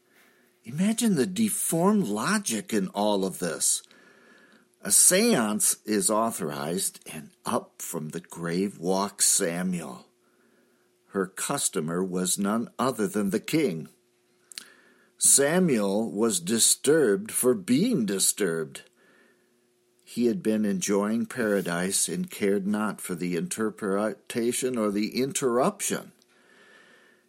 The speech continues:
His answer to the king was a repetition of the curse that God placed on Saul for not obeying in the destruction of the Amalekites.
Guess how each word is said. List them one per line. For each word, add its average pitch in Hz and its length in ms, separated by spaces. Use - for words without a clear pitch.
His 117 420
answer 139 460
to - 160
the 92 100
king 120 640
was - 180
a 76 80
repetition 107 1040
of 76 160
the 92 80
curse 113 480
that - 240
God 110 380
placed 120 420
on 92 220
Saul 95 640
for 87 280
not 95 440
obeying 127 720
in 90 200
the 87 100
destruction 90 920
of 87 140
the 90 140
Amalekites. 78 1000